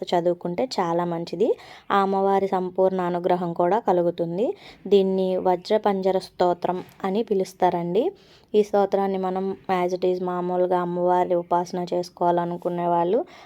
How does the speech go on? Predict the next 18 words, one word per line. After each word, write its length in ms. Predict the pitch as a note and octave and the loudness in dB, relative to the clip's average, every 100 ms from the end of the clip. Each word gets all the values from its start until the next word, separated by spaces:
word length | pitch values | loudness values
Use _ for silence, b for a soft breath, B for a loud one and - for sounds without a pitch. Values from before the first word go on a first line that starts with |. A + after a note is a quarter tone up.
| B | B
అలాగా 340 | F#3+ F#3 F#3 G3 F#3 | 4 4 4 2 4
చేసుకోండి. 640 | F3+ - F#3+ F3+ F3+ A3+ | 2 0 -4 -2 -2 0
అమ్మవారి 460 | G3 F3 F3+ F3+ | 0 0 2 2
అనుగ్రహం 500 | F3 E3+ F#3 F3 F#3+ - | 2 -2 -2 -2 -2 -2
అలా 260 | F3 F3 | 0 2
కూడా 340 | F#3 - F#3+ G#3 | 0 2 2 2
మన 200 | G3+ F3+ | -2 -4
పైన 280 | F3+ F3 F3 | -4 -4 -4
ఉంటుంది. 560 | F3 E3+ E3+ F#3+ F4+ B B B | -6 -4 -4 -2 -4 B B B
కాకపోతే 380 | F3+ F3+ F#3+ G#3 | 0 2 0 0
పూర్వకాలం 720 | G#3 G3 F#3+ F#3 F#3+ F#3 G3 | 0 2 2 0 2 2 0
నుంచి 280 | G3 F#3+ G3 | -4 -2 -2
లేనివి 480 | F3+ F3+ F3+ F#3 F#3+ | 2 0 0 -2 0
ఇప్పుడు 300 | F#3+ - F3+ | 0 0 -2
ఈ 80 | F3+ | -2
మధ్యకాలంలో 720 | F3 E3+ F3+ F#3 F#3 F#3 F3 | -4 -2 0 0 0 -2 -4
వచ్చినాయి 380 | F3 F3+ F3 F3 | -6 -8 -8 -6
కాబట్టి 600 | E3+ E3 F3 - D#4 | -6 -6 -6 -2 -4